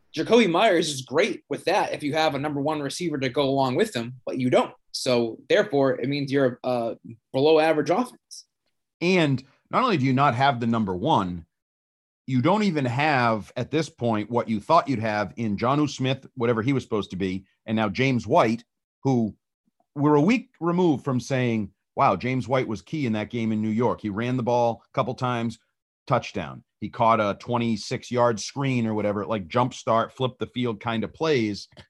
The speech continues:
Speaker 2: You're already down him, and Jonnu Smith hasn't developed into anything like that or, you know, what he should be for his paycheck or his expectations. Um, this feels very negative, this podcast.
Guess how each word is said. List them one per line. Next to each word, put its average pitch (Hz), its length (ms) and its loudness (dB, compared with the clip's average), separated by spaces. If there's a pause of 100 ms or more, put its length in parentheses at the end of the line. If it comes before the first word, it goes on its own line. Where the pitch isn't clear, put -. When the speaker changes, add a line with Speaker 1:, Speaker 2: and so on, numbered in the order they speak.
(160)
Speaker 2:
You're 110 220 0
already 131 240 2
down 139 380 0
him, 123 460 -2 (180)
and 110 120 -2
Jonnu 123 280 0
Smith 127 240 -6
hasn't 117 340 0
developed 123 460 -2
into 101 340 -6 (460)
anything 110 340 -4
like 107 300 -2
that 95 400 -2
or, 87 360 -6 (140)
you 87 140 -16
know, 82 260 -10 (480)
what 98 160 -4
he 101 100 -4
should 113 320 -4
be 101 200 -2
for 98 140 -8
his 85 100 -10
paycheck 104 540 -6
or 90 80 -6
his 90 140 -8
expectations. 95 920 -8 (500)
Um, 78 420 -10 (220)
this 190 160 -8
feels 330 200 -6
very 214 200 0
negative, 104 360 -4
this 80 140 -10
podcast. 80 600 -12